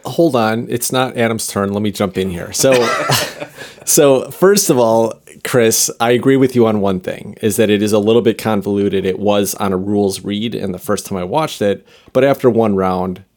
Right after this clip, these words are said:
as anybody would playing Age of Galaxy, you should have a full grasp on how this works. And the way it works, and this is actually pretty cool, is that when you colonize planets or populate planets,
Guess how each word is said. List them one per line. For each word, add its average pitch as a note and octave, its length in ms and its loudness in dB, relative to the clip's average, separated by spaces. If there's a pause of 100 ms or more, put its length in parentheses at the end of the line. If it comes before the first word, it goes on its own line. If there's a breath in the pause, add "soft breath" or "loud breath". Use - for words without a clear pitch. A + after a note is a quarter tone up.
(260)
as G#2+ 220 0
anybody G2+ 340 2
would F#2 280 -2
playing F#2 340 -6
Age F#2 200 -6
of F2+ 100 -10
Galaxy, F2+ 760 -8
you G2 160 -8
should F#2 240 -6
have F#2 160 -6
a F2+ 60 -6
full E2+ 280 -10
grasp E2 440 -10
on F2 120 -10
how - 120 -10
this - 260 -12
works. - 380 -18 (240)
And G2 100 0
the G#2 80 4
way A#2 200 6
it D#3+ 120 2
works, G#2+ 360 0
and A2 60 -2
this A2 120 -2
is A#2 100 -2
actually A#2 280 0
pretty A#2 220 -4
cool, - 440 -10 (240)
is G2+ 160 0
that G2+ 280 2
when G#2+ 200 0
you G#2 100 -2
colonize B2+ 540 -2
planets G2 500 -6
or F#2+ 60 -10
populate G#2+ 520 -4
planets, F2+ 560 -8